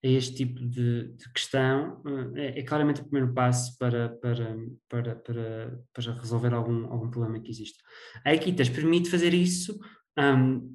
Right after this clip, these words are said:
seja humanos, seja de modelos machine learning, seja híbrido, seja com regras, ah,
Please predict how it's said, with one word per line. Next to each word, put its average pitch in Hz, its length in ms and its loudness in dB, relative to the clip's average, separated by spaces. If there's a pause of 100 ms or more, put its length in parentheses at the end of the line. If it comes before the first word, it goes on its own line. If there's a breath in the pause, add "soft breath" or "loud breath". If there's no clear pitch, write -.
(120)
seja 160 260 6
humanos, 165 680 6
seja 139 720 4 (200)
de 131 360 -6
modelos 135 380 4
machine 135 400 4
learning, 139 540 6
seja 131 440 4
híbrido, 135 480 4
seja 127 320 2
com 127 160 4
regras, 131 680 4 (380 loud breath)
ah, 131 240 8